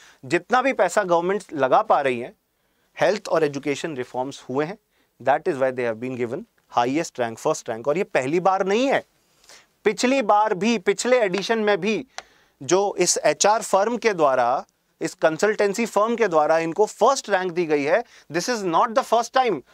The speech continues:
Last year also हिमाचल प्रदेश got the first rank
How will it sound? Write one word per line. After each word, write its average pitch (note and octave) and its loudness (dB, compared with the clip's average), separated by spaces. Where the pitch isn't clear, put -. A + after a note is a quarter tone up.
Last A3 2
year A3+ 2
also G3+ 0
हिमाचल G3 0
प्रदेश F3 0
got D3 2
the F3+ -6
first G#3 0
rank B2+ -2